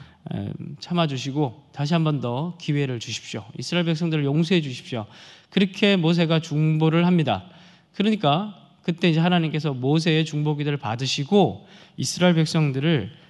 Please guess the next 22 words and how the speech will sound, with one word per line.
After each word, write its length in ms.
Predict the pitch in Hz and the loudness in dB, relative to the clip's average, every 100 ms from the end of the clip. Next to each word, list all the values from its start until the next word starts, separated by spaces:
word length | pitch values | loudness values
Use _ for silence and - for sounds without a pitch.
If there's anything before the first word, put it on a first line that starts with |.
| - | -6
용서하시고 580 | 131 151 160 156 143 143 | 2 2 4 0 0 -4
한 240 | 147 214 | -4 -4
번 200 | 226 226 | -4 -4
더 100 | 220 | -4
기회를 480 | 220 - 170 170 160 | -6 -4 0 2 0
주시는 380 | 147 110 135 139 | -4 -8 -6 -6
장면이 800 | 131 117 120 117 160 156 - - - - - | -6 -6 -4 0 6 6 4 -10 -20 -20 -12
출애굽기 360 | - 170 156 | -2 0 0
삼십이 440 | 127 151 - - 98 | -2 -4 -4 -8 -4
장에 180 | 120 151 | -2 -2
나타납니다. 600 | 127 95 92 - - - _ _ _ _ _ _ _ - - - _ | -4 -10 -14 -16 -20 -20 _ _ _ _ _ _ _ -20 -20 -20 _
그리고 180 | 190 196 | 2 4
이제 100 | 165 | 4
사무엘도 600 | 226 277 294 277 262 185 | 6 6 8 6 4 2
마찬가지입니다. 840 | 151 180 170 160 135 113 104 101 | 4 4 4 4 2 0 -2 -4
사무엘도 360 | - 202 202 180 | 0 2 4 2
사무엘 360 | 175 196 202 190 | 2 4 4 2
칠 220 | - 233 | 0 2
장과 640 | 240 196 156 139 151 208 - - - - | 4 4 4 4 2 0 -8 -20 -20 -12
십이 420 | - 226 185 175 | -4 0 2 6
장을 240 | 233 240 | 6 6
보면 540 | 175 160 202 135 98 | 4 2 2 0 -4